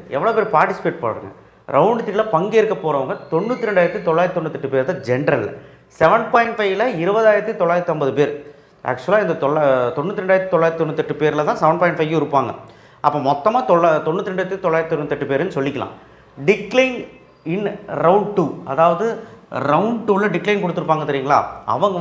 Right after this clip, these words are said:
வந்து, அஹ், டிக்ளைன் பண்ணி நெக்ஸ்ட் ரவுண்ட் கொடுத்தவங்க ஓகே வந்துருவாங்க ரவுண்ட் த்ரீக்கு. டிக்ளைன் பண்ணி அப்போர்டு கொடுத்தவங்க கிடைக்கலனா அடுத்த ரவுண்டு தானே வருவாங்க. எதுக்கும் நான் டிக்ளைன் பண்ணவங்க எல்லாத்தையும் நான் சேர்த்திக்கிறேன்.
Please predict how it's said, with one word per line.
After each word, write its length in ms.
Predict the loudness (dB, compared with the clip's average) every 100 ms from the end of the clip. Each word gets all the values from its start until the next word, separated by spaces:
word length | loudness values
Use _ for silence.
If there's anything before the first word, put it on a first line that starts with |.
| -2
வந்து, 200 | -2 -2 -4 -10 -20 _ _ -2
அஹ், 500 | 4 6 6 6 4 0
டிக்ளைன் 340 | -2 0 0 0
பண்ணி 240 | -2 -2 -4 -6 -8
நெக்ஸ்ட் 220 | -8 -2 0
ரவுண்ட் 180 | 0 0
கொடுத்தவங்க 360 | -2 0 0 0
ஓகே 200 | 0 -2 -10 -6 -2
வந்துருவாங்க 400 | 2 4 4 2
ரவுண்ட் 200 | -2 -2 -6
த்ரீக்கு. 240 | -8 -10 -14 -20 _ -6
டிக்ளைன் 360 | -2 2 2 2
பண்ணி 220 | -2 -2 -4 -2 -2
அப்போர்டு 360 | 0 0 0 0
கொடுத்தவங்க 440 | -2 0 0 0 -6 -2
கிடைக்கலனா 720 | 0 0 0 4 4 4 2 0 -2 -4
அடுத்த 200 | -2 -2
ரவுண்டு 180 | -2 0
தானே 120 | -2
வருவாங்க. 280 | 0 -2 -4 -10 -14 -12 -2 0
எதுக்கும் 280 | 2 2
நான் 120 | 0 0
டிக்ளைன் 280 | 2 2 2
பண்ணவங்க 280 | 0 0 2
எல்லாத்தையும் 300 | 0 0 -4
நான் 120 | -2
சேர்த்திக்கிறேன். 440 | -4 -4 -6 -6